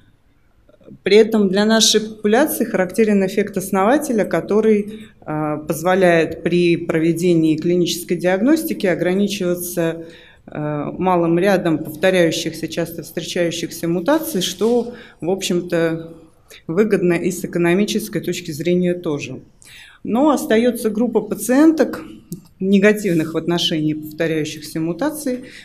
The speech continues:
при этом проявляющих, э, признаки наследственности, э, возникновения заболевания. К клиническим характеристикам наследственных опухолей,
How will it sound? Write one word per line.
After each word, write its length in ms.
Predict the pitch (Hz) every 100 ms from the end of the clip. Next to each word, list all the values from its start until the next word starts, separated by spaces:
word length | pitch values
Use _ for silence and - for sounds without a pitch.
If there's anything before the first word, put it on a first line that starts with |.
| -
при 140 | 202
этом 240 | 269 220 -
проявляющих, 800 | 165 165 196 220 214 - 170 -
э, 200 | 160 156
признаки 500 | 190 220 220 185 185
наследственности, 1120 | 170 170 190 202 - 170 165 - - 156 - - - -
э, 320 | - 143 147
возникновения 800 | 147 156 156 151 160 156 185 170 156
заболевания. 840 | - 147 175 175 147 131 127 151 - - _ _ _ _ - - _ _ _ -
К 360 | - 202 196 202
клиническим 720 | 214 233 302 349 - - 233 202
характеристикам 800 | 196 190 220 220 220 185 175 175
наследственных 640 | 180 208 196 190 170 180
опухолей, 640 | 175 175 208 214 294 330